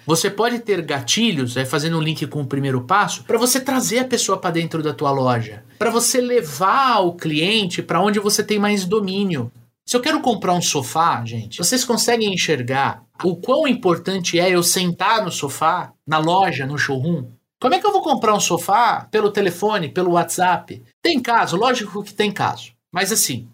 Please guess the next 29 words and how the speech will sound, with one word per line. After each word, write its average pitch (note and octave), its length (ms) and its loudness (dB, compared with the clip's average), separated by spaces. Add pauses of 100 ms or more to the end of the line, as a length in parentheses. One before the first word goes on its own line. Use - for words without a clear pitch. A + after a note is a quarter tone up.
(140)
se - 200 0
eu D#4 80 4
sentar G3+ 380 2
no D#3 80 -4
sofá, D#3+ 420 0
vocês - 160 -4
concordam G3+ 340 -2
que E3+ 60 -4
eu E3 40 2
vou E3 80 4
ficar D#3+ 160 -2
muito G#3 240 2
mais F#3+ 140 0
seguro D#3 520 2
na C#3 160 -4
tomada C#3+ 340 0
de B2 80 -4
decisão? B2 560 -4 (140)
Então G3 120 -2
você F#3+ 120 -6
tem G#3 140 -2
que G3 80 -4
entender G3 280 0
onde G3 220 2
é G#3+ 40 -2
que G#3+ 140 -6
entra G#3 220 -2
o - 20 -2
gatilho, G#3+ 640 -2